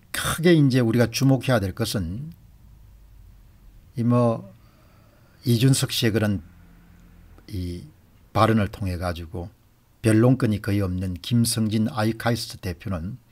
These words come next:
현재 사업이 이제 어려워졌고 그다음에 또 사기 혐의로 이렇게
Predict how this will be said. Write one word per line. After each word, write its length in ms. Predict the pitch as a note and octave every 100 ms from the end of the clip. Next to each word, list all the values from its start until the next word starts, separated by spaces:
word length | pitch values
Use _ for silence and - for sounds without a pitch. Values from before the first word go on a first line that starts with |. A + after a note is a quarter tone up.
| _ - - _ _
현재 240 | - G#2+ G#2
사업이 420 | - G#2 G#2+ A2
이제 180 | G2 F#2
어려워졌고 1040 | F#2+ G2+ G#2+ A#2+ A2 - G2+ - F#2+ G#2 - _ _ _ _ _ _ - -
그다음에 360 | G2 G2 F2 -
또 320 | - G2 G2+ - _ _ _ _
사기 540 | - - A#2+ G#2+ B2+
혐의로 300 | C3 C3 A#2
이렇게 580 | F2+ D#2+ - E2+ F#2 C#3+